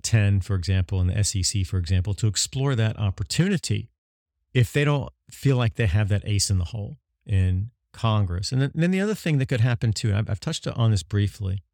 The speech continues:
this could be a time where the inevitable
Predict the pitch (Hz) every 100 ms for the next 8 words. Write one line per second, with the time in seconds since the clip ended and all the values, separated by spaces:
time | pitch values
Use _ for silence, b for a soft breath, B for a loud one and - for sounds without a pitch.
0 | _ 107 123 - 160 156 160 - 135 117
1 | 104 120 - - 101 110 110 110 - 104
2 | 110 107 110 101 - - 156 170 - 151
3 | 185 170 127 98 101 107